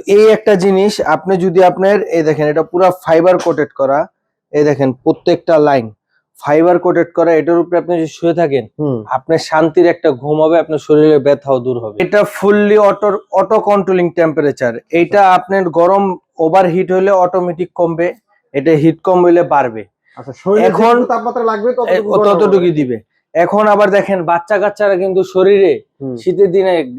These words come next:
Speaker 1: জামা রাখে, মানে খেতা গায়ে রাখে না,
Speaker 2: রাখতে চায় না, হ্যাঁ।
Speaker 1: ফালায় দেয়।
Speaker 2: হ্যাঁ।
Speaker 1: এইটার নিচে আপনি শোয়া রাখবেন,
Speaker 2: মানে এটা ব-, ফ্লোরে,
Speaker 1: ফ্লোরে
Speaker 2: খাটের উপর
Speaker 1: বিছায়
Speaker 2: বিছায়
Speaker 1: বা
Speaker 2: রাখবেন নাকি?
Speaker 1: খাটের উপর বিছায় শোয়া রাখবেন,
Speaker 2: জি।
Speaker 1: আর কোনো টেনশন নেই।
Speaker 2: আচ্ছা।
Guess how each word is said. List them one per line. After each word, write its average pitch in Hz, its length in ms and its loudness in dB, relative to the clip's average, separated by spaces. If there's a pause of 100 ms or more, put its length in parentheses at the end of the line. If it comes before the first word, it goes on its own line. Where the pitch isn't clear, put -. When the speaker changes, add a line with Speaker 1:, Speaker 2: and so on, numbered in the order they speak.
(120)
Speaker 1:
জামা 170 260 2
রাখে, 160 240 0
মানে 151 280 -2 (160)
খেতা 180 480 2
গায়ে 160 280 0
রাখে 156 260 0
না, 120 40 -6
Speaker 2:
রাখতে 156 240 -6
চায় 135 140 -6
না, 123 60 -8
হ্যাঁ। 117 140 -12
Speaker 1:
ফালায় 180 280 2
দেয়। 120 180 -8 (120)
Speaker 2:
হ্যাঁ। 113 180 -14 (120)
Speaker 1:
এইটার 196 360 2
নিচে 220 260 2
আপনি 208 200 0
শোয়া 208 280 2
রাখবেন, 214 440 0 (220)
Speaker 2:
মানে 240 220 -2
এটা 240 140 0
ব-, 233 240 0
ফ্লোরে, 226 360 2 (120)
Speaker 1:
ফ্লোরে 214 220 2
Speaker 2:
খাটের 214 120 4
উপর 196 40 0
Speaker 1:
বিছায় 220 260 2
Speaker 2:
বিছায় 214 180 4
Speaker 1:
বা 202 60 6
Speaker 2:
রাখবেন 190 200 4
নাকি? 160 200 -6
Speaker 1:
খাটের 180 300 0
উপর 208 180 0
বিছায় 202 340 0
শোয়া 214 260 0
রাখবেন, 220 460 -2
Speaker 2:
জি। 113 340 -16
Speaker 1:
আর 170 300 0
কোনো 151 280 -4
টেনশন 139 380 -2
নেই। 110 180 -10 (140)
Speaker 2:
আচ্ছা। 98 420 -20